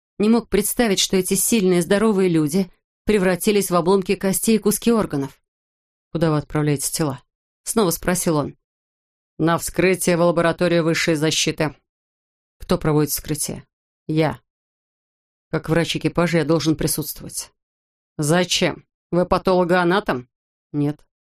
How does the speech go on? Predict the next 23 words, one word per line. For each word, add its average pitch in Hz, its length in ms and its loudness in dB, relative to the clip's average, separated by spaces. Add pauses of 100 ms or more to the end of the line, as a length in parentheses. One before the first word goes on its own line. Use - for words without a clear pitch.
(520)
«Тогда 165 400 0
я 175 60 6
не 170 100 4
понимаю, 170 640 2 (260)
чем 185 280 2
вы 175 100 2
можете 175 360 0
быть 156 200 -2
полезны». 160 540 0 (880)
«Сколько - 440 -2
мертвых 156 420 0
пилотов 151 440 -2
вы 156 60 0
обследовали?» 143 600 -4 (460)
бросил 208 360 2
ему 180 180 4
в 175 40 2
ответ 180 280 -2
Джек. 143 340 -6 (340)
«Сколько - 560 -2
авиакатастроф 156 840 -2
вы 156 60 0
расследовали? 135 600 -4